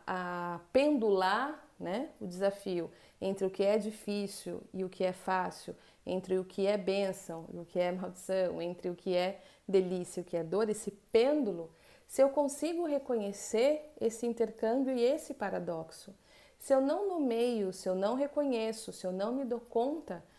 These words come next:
do desafio, as chances são é que eu não tenha os recursos adequados pra lidar com ele, né? Então, se eu fui pra um lugar e ninguém me avisou que era frio, eu não levei blusa,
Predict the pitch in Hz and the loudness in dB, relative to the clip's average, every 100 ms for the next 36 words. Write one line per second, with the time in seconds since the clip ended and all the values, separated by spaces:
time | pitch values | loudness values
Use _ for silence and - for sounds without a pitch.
0 | - _ 196 185 175 170 - 247 277 190 | -20 _ -4 -2 -4 -4 -4 -2 0 -2
1 | - - 202 190 185 202 202 185 190 226 | -6 -8 -6 -6 -6 -8 -6 -4 -4 -4
2 | 220 214 214 214 208 214 214 220 208 208 | -4 -4 -4 -4 -4 -4 -6 -6 -4 -4
3 | 214 214 208 214 208 226 233 - 202 180 | -2 -2 -2 -4 -2 0 -2 -4 -2 -2
4 | 175 170 - 175 156 156 156 _ _ _ | -2 -4 -4 -6 -6 -8 -16 _ _ _
5 | 214 294 - - - - 196 202 220 214 | -10 -10 -14 -20 -20 -2 0 2 0 2
6 | 247 247 254 240 220 190 180 190 208 214 | -2 0 0 2 2 2 2 -2 0 2
7 | 208 196 180 175 175 170 - 208 247 208 | 2 0 -2 -2 -2 -4 -4 -2 2 2
8 | 185 185 180 170 160 220 294 220 175 | 0 0 0 0 0 2 2 2 -2